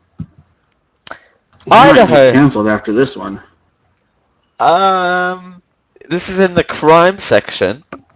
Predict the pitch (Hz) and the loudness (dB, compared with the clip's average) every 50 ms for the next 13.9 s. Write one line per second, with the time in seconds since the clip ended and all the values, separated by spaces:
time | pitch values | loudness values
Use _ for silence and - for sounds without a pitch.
0 | - - _ _ - - 117 117 107 - - 113 117 117 117 117 107 - _ _ | -20 -20 _ _ -2 0 0 0 -2 -4 -6 -4 -2 -2 -2 -2 -6 -10 _ _
1 | _ _ - - 135 143 156 156 147 147 143 143 139 131 117 - 127 120 117 139 | _ _ -2 0 0 0 -2 -6 -6 -2 0 0 2 0 2 2 4 4 4 4
2 | 135 127 117 127 143 143 131 - - - 82 95 - - - 110 95 92 104 131 | 2 -2 -4 -4 -4 -4 -4 -6 -6 -6 -6 -6 -6 -4 -4 -2 -2 -2 -4 -8
3 | _ _ _ _ _ _ _ _ _ _ _ _ _ _ _ _ _ _ _ _ | _ _ _ _ _ _ _ _ _ _ _ _ _ _ _ _ _ _ _ _
4 | _ _ _ _ _ - 147 180 208 208 190 135 139 123 107 101 104 98 107 127 | _ _ _ _ _ 2 4 4 6 6 4 4 4 2 2 2 0 -2 -2 -2
5 | 127 - - - - 143 123 104 95 110 113 107 104 107 107 98 95 92 90 90 | -2 -2 0 0 2 2 0 0 0 -2 -2 -2 -2 -2 -2 -2 -2 -4 -6 -8
6 | - _ - 101 95 82 92 98 107 - - - - - - - - - - _ | -14 _ -12 -12 -12 -12 -14 -16 -18 -16 -14 -14 -14 -14 -16 -18 -18 -20 -20 _
7 | _ - - - 107 - - _ _ - - - _ _ _ _ _ _ _ _ | _ -20 -18 -18 -18 -20 -20 _ _ -20 -20 -20 _ _ _ _ _ _ _ _
8 | _ _ _ _ _ _ _ _ _ _ _ _ _ _ 370 _ _ _ _ _ | _ _ _ _ _ _ _ _ _ _ _ _ _ _ _ _ _ _ _ _
9 | _ _ _ _ _ _ _ _ - - - _ _ _ _ _ _ - 180 196 | _ _ _ _ _ _ _ _ -14 -14 -14 _ _ _ _ _ _ 0 2 2
10 | 233 247 233 - 220 220 240 247 - - - 269 262 269 247 - - - _ _ | 2 2 -2 -2 0 2 2 2 0 0 -2 -2 -2 -4 -6 -8 -12 -14 _ _
11 | _ _ - 180 202 196 - 160 - 160 165 175 170 165 - 202 202 185 147 117 | _ _ -2 -2 0 -2 -4 -6 -6 -6 -6 -6 -4 -2 0 2 4 4 4 4
12 | 101 92 98 104 101 - - _ _ _ _ _ _ _ _ _ _ _ _ _ | 2 0 -2 -8 -12 -18 -20 _ _ _ _ _ _ _ _ _ _ _ _ _
13 | _ _ _ _ _ _ _ _ _ _ _ - - 208 220 240 233 - | _ _ _ _ _ _ _ _ _ _ _ -6 0 2 2 2 2 -2